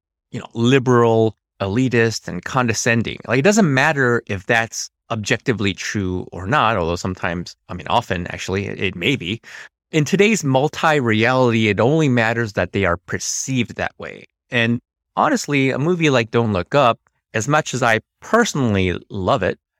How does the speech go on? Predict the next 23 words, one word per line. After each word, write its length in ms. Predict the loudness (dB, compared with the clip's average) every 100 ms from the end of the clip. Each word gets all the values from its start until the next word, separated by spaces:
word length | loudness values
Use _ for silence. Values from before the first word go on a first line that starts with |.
| _ -2
I 80 |
think 140 | 0 2
it 240 | 0 0
does 400 | 2 4 4 0 -2
add 320 | 0 0 -2
to 120 | -4 -2
that 200 | -2 -4
sense 480 | -4 -2 -2 -4 -4
that 220 | -2 -2
liberals 540 | 0 0 2 2 0
in 180 | -4 -8
science 600 | -6 -4 -2 0 -2 -4
are 340 | 0 2 2 -2
elitist 600 | -4 -4 -2 -2 -2 -4
and 240 | -6 -6 -6
condescending. 800 | -4 -2 -2 -2 -2 -2 -8 -4
And 140 | -2
this 140 | 0
is 80 | 0
why 220 | 2 2
I 20 | 2
actually 320 | -2 -4 -2
think 260 | -2 -4